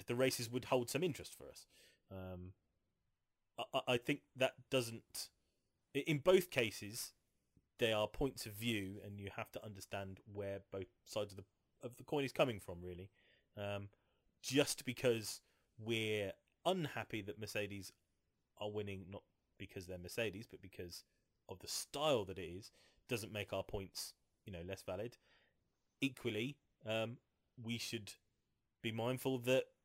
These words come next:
you know, a team doing its best is good for those fans, uh, and, you know, or fans of a driver if they are in that team. There are two sides to the, to the coin of saying, you know, racing is X, therefore it is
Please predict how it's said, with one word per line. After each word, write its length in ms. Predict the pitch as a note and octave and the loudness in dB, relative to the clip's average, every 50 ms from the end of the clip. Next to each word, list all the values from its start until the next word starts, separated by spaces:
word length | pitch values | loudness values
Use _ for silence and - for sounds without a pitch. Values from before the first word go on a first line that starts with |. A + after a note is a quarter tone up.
| _ - | _ -4
you 100 | B2+ A#2+ | -2 2
know, 220 | A#2+ C3 C#3 C#3 - - - | 4 4 4 2 2 2 -2
a 60 | B2 | -2
team 340 | - - D3 C#3+ C#3+ C3+ B2 | 0 2 2 2 2 2 2
doing 260 | - C#3 C#3 C3+ C3 | 4 4 4 4 4
its 140 | B2+ - A#2+ | 0 -2 -4
best 320 | - - C#3 C3+ - - - - | 0 2 2 2 2 -2 -4 0
is 220 | C3+ C#3 C3+ A#2+ | 2 2 2 0
good 280 | G#2 - C#3 C#3+ C3+ A#2+ | 2 8 10 10 10 8
for 380 | - - - C3 B2+ B2+ B2+ - - - _ _ _ _ - | 4 -4 -2 0 2 2 0 0 -2 -20 _ _ _ _ 4
those 220 | - C#3 D3 C#3 - | 6 6 6 6 6
fans, 500 | - A3 A#3 C3+ F#2 E2+ D#2+ - - - - | 6 4 4 4 2 -2 -6 -8 -10 -10 -6
uh, 40 | A2 | -4
and, 680 | G2+ G2+ G2+ G2 G2 G2 F#2 D2+ G2+ G#2 G#2 G#2 G#2+ - - | -2 0 0 0 0 -2 -2 -2 -4 -4 -4 -6 -8 -10 -10
you 120 | C3 A#2+ A2 | -6 -4 -2
know, 200 | G#2+ G#2 A2 A#2+ A#2+ _ - | 0 0 0 0 -4 _ -6
or 180 | - A2+ A2+ A2 | -4 -4 -4 -2
fans 280 | - C3 B2+ C3 A#2+ | 0 0 0 2 2
of 100 | B2+ B2 | 0 -2
a 40 | C3 | -2
driver 320 | B2 B2+ C#3+ F3 E3+ G#2+ G2+ | 0 2 2 2 2 2 0
if 140 | F2+ - - | -6 -4 -4
they 120 | G2 F#2+ | -2 -2
are 200 | F#2+ G2 G2+ G#2+ | 0 0 0 0
in 120 | G#2+ G#2+ | -2 -2
that 180 | G#2+ G#2+ - - | -4 -6 -6 -6
team. 280 | - F3 C3 F2 E2+ - _ _ _ _ _ _ _ _ _ _ _ - A#2 | -6 -6 -6 -6 -6 -12 _ _ _ _ _ _ _ _ _ _ _ -16 -2
There 240 | G2 A#2+ A#2 A#2+ A#2 | 4 6 6 6 6
are 120 | A2+ A2 A2 | 4 2 2
two 180 | - - A#2 | 0 -2 -4
sides 300 | G2+ - G#2 G2+ G2 - - | -2 0 -2 -2 -4 -6 -12
to 60 | G2 | -8
the, 140 | G2+ F#2 - - - | -8 -8 -8 -8 -10
to 100 | - G2+ | -10 -8
the 120 | F2 F#2+ | -8 -8
coin 340 | - - - G#2 G#2 G#2 G2 | -8 -4 -4 -4 -4 -4 -4
of 140 | G2 F#2 - | -6 -6 -6
saying, 400 | - - G#2 G2+ G2 F#2+ F#2+ F#2+ _ _ _ _ _ _ _ _ _ _ _ | -4 -2 -2 -2 -2 -4 -6 -10 _ _ _ _ _ _ _ _ _ _ _
you 100 | - G#2 | -10 -8
know, 120 | F2+ E2+ F2+ F#2+ _ _ _ _ _ _ _ _ _ _ _ G#2+ | -8 -6 -8 -10 _ _ _ _ _ _ _ _ _ _ _ 0
racing 380 | A2 A#2 A#2 A2+ - A#2 G#2+ G#2 | 2 4 4 4 0 -6 -6 -6
is 260 | G2+ G2+ F#2+ F#2 - _ _ _ _ - | -6 -6 -6 -8 -12 _ _ _ _ -4
X, 400 | A#2+ A#2 - - - - - - - - A2+ G2+ | -2 -2 -2 -4 -8 -10 -10 -10 -10 -14 -8 -4
therefore 480 | G#2+ G#2 G2+ - - G2 F#2+ F#2 F#2+ - | -2 -2 -2 -2 -4 -4 -4 -4 -4 -6
it 60 | - G#2+ | -6 -8
is 260 | F#2 F#2 F#2+ F2+ - | -8 -8 -8 -10 -10